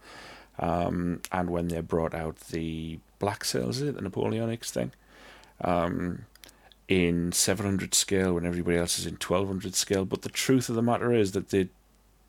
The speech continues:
their reasoning is, is, I'm sure that there is an element of commercialism in there, but,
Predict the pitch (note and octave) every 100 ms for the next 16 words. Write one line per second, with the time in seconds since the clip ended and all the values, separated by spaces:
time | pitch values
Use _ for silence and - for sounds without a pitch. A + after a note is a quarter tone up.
0 | _ - G#2+ G#2 A2+ A2+ G#2 F2+ F2+ F#2
1 | - - F2 F2 - - - - - -
2 | - F2+ - A2 F#2+ F#2 G2+ G2+ E2 E2
3 | E2 - E2+ E2+ - D#2+ D#2+ D#2 E2+ F#2+
4 | G2+